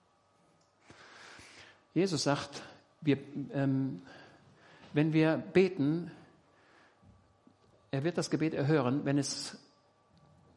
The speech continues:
wenn es ihm gemäß ist. Merkt ihr? Wenn es ihm gemäß ist. Das Gebet, das ihm gemäß ist, hat die Verheißung.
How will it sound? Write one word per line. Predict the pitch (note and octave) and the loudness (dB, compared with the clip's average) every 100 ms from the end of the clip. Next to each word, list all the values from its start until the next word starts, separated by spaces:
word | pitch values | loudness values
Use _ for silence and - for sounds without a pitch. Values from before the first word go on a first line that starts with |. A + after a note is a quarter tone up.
| _ _ _ _ _ _ _ _ _ | _ _ _ _ _ _ _ _ _
wenn | - D3 | 0 2
es | D3+ | 2
ihm | - A3+ | 4 4
gemäß | E3+ A2 G2+ F2+ - | 6 4 0 -4 -8
ist. | G#2+ - - | -8 -8 -4
Merkt | C3 D3 | -4 -2
ihr? | C3 D#3+ - - - | -2 -6 -10 -20 -8
Wenn | C3 | -4
es | C#3 C3+ | -4 -2
ihm | G#3 A3+ | -2 0
gemäß | B2 G2 E2+ - | -2 -4 -8 -12
ist. | - - - - - - - _ _ - - - - | -14 -14 -16 -18 -20 -20 -20 _ _ -20 -20 -20 -10
Das | B2+ - | -8 -2
Gebet, | C#3+ A3 A3 - | 0 4 2 2
das | C3 | -2
ihm | - A#3 A#3+ | 0 0 2
gemäß | A3 D#3+ B2+ B2 | 0 0 0 -2
ist, | C#3+ C#3+ - | -2 -2 -2
hat | E3 | -2
die | E3 | -2
Verheißung. | - C#3+ D3 - G2+ | -2 0 0 -2 -4